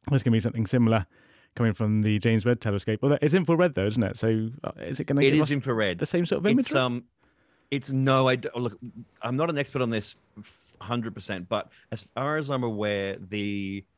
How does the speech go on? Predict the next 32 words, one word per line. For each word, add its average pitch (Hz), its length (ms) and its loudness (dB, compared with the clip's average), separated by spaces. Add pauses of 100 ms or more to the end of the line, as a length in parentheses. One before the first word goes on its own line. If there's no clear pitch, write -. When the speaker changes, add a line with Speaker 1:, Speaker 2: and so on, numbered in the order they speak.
Speaker 2:
Hubble 131 460 -4
was 113 220 -6
more 113 420 -4 (100)
visible 104 460 -8
light, 101 320 -4
though, 104 140 -4
could 95 140 -12
go 98 160 -4
into 104 180 -8
the 95 140 -6
infrared, 90 680 -8
Speaker 1:
Mm-hmm. 120 340 2
Speaker 2:
and 90 440 -8 (120)
also 180 280 -2
slightly 120 280 -2
ultraviolet 170 580 -4
as 127 120 -12
well, 147 220 -6
slightly. 127 460 -6
So 117 100 -6
it's 92 140 -6
Speaker 1:
Yeah. 104 120 0
Speaker 2:
just 110 160 -8
a 95 80 -6
wider, 95 340 -2
this 135 80 -10
is - 40 -10
the 123 60 -4
way 104 60 0
camera 101 420 -4
sensors 90 460 -10
work, 127 300 -6